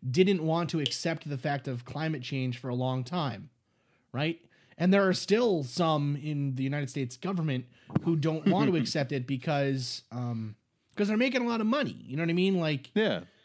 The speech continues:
Speaker 1: they're, they're making a lot of money, and, and this is a, this is a direct threat to their, uh, livelihood. You know, I mean, imagine if, imagine if we found out that, I don't know, pizza was causing cancer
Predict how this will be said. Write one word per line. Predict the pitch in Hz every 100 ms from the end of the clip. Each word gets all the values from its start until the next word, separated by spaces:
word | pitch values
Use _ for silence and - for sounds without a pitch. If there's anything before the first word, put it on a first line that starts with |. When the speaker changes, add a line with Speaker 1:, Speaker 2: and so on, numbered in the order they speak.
| _ _ -
Speaker 1:
they're, | 151 185
they're | 160 190
making | 196 214 208 180
a |
lot | 165
of | 160
money, | 180 175
and, | 151 143
and | 156
this | 196 202
is | 214 180
a, | 170
this | 143 190 185
is | 220 220
a | 180 160 147
direct | 147 156 156 -
threat | 143 160 165 -
to | 147
their, | 127 139 131 127 123 - _ _ _ _ _
uh, | 107 107
livelihood. | 117 139 254 156 107 - 92 92
You | 139
know, | 165
I |
mean, | 185
imagine | 185 190 214 190 202
if, | 180 170 - - - - - _ -
imagine | 165 196 202 208
if | 180
we | 185
found | - 180 170 170
out | 160 156 160 151 135
that, | 139 131 - _ _ _ _
I | 180
don't | 175
know, | 139 123
pizza | - 190 185 175 151 139
was | 135 139 135 120
causing | - 143 151 147 147 135
cancer | - 151 156 - 113 90